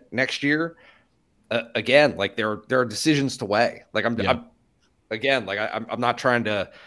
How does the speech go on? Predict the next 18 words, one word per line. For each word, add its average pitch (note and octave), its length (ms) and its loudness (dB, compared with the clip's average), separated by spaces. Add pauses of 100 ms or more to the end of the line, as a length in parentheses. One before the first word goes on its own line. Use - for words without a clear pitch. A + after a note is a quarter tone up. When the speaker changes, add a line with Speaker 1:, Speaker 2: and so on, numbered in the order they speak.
(140)
Speaker 1:
I'm B2 80 -2
not B2 160 2
trying A#2 260 2
to, G2 260 -4 (100)
to G2 260 -2
slam B2+ 400 0
him. G2 200 -4
I G2 40 -4
mean, G2 200 -6
obviously, G#2 720 -2 (160)
he A#2+ 260 0
has A2 280 -2
brought G#2 420 -4 (160)
value G2+ 520 0
to - 140 -16
Penn A#2 220 -4
State G2 260 -6
basketball F2+ 760 -2